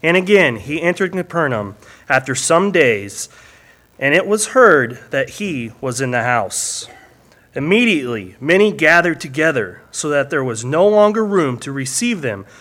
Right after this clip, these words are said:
not even near the door. And he preached the word to them. Then they came to him, bringing a paralytic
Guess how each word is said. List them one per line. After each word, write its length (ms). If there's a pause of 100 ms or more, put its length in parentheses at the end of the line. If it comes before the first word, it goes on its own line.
(200)
not 240
even 280
near 200
the 100
door. 480 (440)
And 160
he 100
preached 540
the 120
word 420
to 140
them. 340 (920)
Then 140
they 140
came 300
to 140
him, 200
bringing 460
a 80
paralytic 680